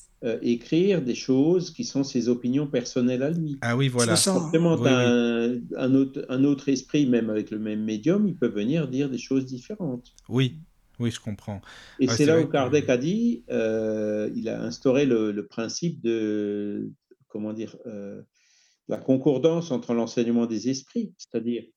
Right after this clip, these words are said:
Speaker 1: faut prendre une information que, euh, quand elle arrive, euh, par des voies indépendantes, euh, avec la même information, et que ça rentre dans un cadre, euh, global qui est logique et rationnel.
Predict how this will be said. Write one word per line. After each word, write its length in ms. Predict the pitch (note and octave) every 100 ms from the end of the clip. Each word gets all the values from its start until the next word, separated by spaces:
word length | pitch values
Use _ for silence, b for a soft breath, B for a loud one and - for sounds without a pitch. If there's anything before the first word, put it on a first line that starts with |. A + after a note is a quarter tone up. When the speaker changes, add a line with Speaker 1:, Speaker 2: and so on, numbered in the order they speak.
| _ _ _ _ _ _
Speaker 1:
faut 140 | C3
prendre 400 | C3 C3+ C#3 C3+
une 140 | C3+ B2+
information 760 | A#2+ B2+ A#2 B2 A#2+ - G3
que, 160 | F#3+ D3+
euh, 720 | D#3 F#3 G3 D#3 A2+ A2 G#2
quand 260 | - A#2+ A#2+
elle 120 | G#2
arrive, 500 | F#2+ A#2 D#3 F3+ A#2+
euh, 220 | A2+ G2+ -
par 140 | G2
des 120 | G2
voies 220 | G2+ A2 A2
indépendantes, 840 | G2+ G2+ G2 F#2+ C3+ E3+ F3 A2
euh, 640 | G#2 G2+ G2 G2 G2 G2 - -
avec 180 | A2 -
la 100 | A2+
même 260 | A#2 A#2 A2
information, 880 | G#2+ A2 G#2 G#2 - D3+ E3+ F#3+ F#3 _ _ -
et 80 | G#2+
que 60 |
ça 160 | - G2+
rentre 440 | G#2 B2+ D3 -
dans 220 | A2 G2+ G2
un 40 |
cadre, 540 | - A2 B2 C3+ B2+
euh, 400 | G#2+ G2+ G2+ G2+ G2 _ _ _ -
global 640 | A#2 A#2+ A2+ D3 E3+ D#3+
qui 240 | - A2
est 60 | A#2
logique 480 | A2 A2 G#2+ E3+ E3+
et 60 |
rationnel. 500 | A#2+ A2+ - F3 E3+